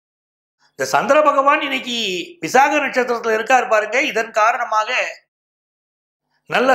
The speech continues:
தனலாபமும் இன்னைக்கு உண்டு, பிள்ளைகள் வழியில செலவும் உண்டு. உங்களுக்கு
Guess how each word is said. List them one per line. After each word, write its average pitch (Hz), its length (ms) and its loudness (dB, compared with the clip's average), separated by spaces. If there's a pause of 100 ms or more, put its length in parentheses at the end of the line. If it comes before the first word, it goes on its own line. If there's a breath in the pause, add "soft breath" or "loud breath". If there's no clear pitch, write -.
(100)
தனலாபமும் 262 880 2
இன்னைக்கு 190 300 -10
உண்டு, 160 280 -16 (1400)
பிள்ளைகள் 330 420 4
வழியில 294 380 0
செலவும் 240 480 2
உண்டு. 190 280 -8 (1160)
உங்களுக்கு 190 440 2